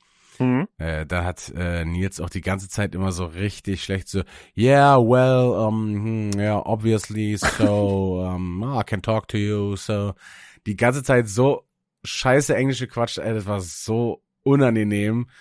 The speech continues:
Speaker 2: Und, äh, ich schwöre dir, ey, Digga, vor allen Dingen, wir würden es doch keine zehn Minuten schaffen. Also mich würde es halt mega abfucken, weil es übelst anstrengend ist.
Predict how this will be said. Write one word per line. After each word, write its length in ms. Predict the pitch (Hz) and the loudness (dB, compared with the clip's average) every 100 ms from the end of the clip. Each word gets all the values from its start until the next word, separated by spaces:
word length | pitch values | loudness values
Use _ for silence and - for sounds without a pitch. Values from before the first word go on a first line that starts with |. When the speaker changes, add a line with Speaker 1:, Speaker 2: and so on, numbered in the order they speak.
| - _ - | -20 _ -6
Speaker 2:
Und, 280 | 107 95 - | -4 -4 -4
äh, 380 | 104 101 101 95 - | -4 -2 -4 -6 -10
ich 260 | 80 80 71 | -12 -12 -14
schwöre 320 | - 90 80 | -10 -8 -8
dir, 140 | 76 | -10
ey, 80 | 65 | -10
Digga, 260 | - 95 92 | -4 -4 -2
vor 100 | 107 | -2
allen 80 | 107 | -4
Dingen, 60 | - - - | -6 -14 -6
wir 140 | 101 | 0
würden 120 | 123 | 0
es 80 | 139 | 2
doch 140 | 135 - | -2 0
keine 300 | 113 127 135 | 0 0 2
zehn 200 | 139 127 | 2 4
Minuten 300 | 123 120 104 | 2 0 -4
schaffen. 440 | - 143 - 123 | 0 0 0 -2
Also 160 | 107 113 | 2 4
mich 180 | 143 139 | 2 2
würde 140 | 131 | 0
es 80 | 127 | 0
halt 140 | 117 | -2
mega 340 | 98 110 131 98 | 0 0 2 2
abfucken, 640 | 165 - 117 - 143 170 - - | 0 0 -4 -2 -4 -4 -12 -6
weil 120 | 104 107 | 0 0
es 160 | - | -2
übelst 320 | - 131 110 - | -2 -2 0 -2
anstrengend 420 | 156 - 101 101 | -2 -2 -4 -2
ist. 260 | 135 143 | -2 -2